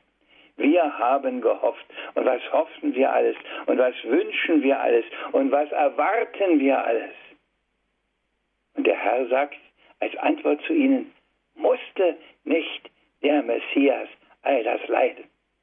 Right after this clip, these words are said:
Und das ist der Aufhänger. Er macht es ganz anders.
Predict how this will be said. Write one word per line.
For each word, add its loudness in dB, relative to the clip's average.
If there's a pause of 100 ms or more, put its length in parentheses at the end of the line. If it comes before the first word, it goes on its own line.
(760)
Und 0
das 2
ist -4
der 0
Aufhänger. 0 (420)
Er 2 (180)
macht -4
es 0 (100)
ganz 0 (300)
anders. -2